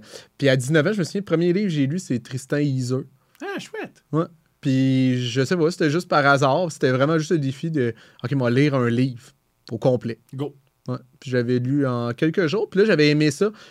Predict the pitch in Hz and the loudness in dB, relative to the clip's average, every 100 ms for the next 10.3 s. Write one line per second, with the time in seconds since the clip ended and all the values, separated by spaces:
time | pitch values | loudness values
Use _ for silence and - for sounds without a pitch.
0 | _ 123 139 139 285 311 - _ _ _ | _ 0 2 4 2 0 -2 _ _ _
1 | _ - 175 - 160 160 165 - 160 156 | _ 0 0 2 0 0 -6 0 2 4
2 | 190 196 208 185 - 240 269 190 139 135 | 2 0 0 0 -2 -6 -4 -2 -2 0
3 | 143 139 208 214 _ 180 175 160 - 175 | 0 0 -2 -4 _ 0 0 -2 -2 -4
4 | 208 139 135 135 123 - _ _ _ - | -4 -6 -8 -6 -10 -14 _ _ _ 0
5 | 156 208 143 170 143 180 123 127 127 - | 0 2 2 2 2 -4 -8 -8 -8 -12
6 | 127 202 147 143 135 147 143 139 139 - | -8 -6 -4 -4 -4 -4 -4 -4 -10 -16
7 | _ - 139 143 139 156 139 165 165 139 | _ -10 -2 0 2 2 2 2 0 -2
8 | 135 135 131 123 131 135 135 135 143 - | -4 -4 -10 -6 -6 -6 -8 -6 -6 -4
9 | 143 131 127 135 135 127 131 143 131 135 | -6 -4 -6 -4 -6 -6 -6 -4 -2 -2
10 | 139 120 113 | -4 -8 -16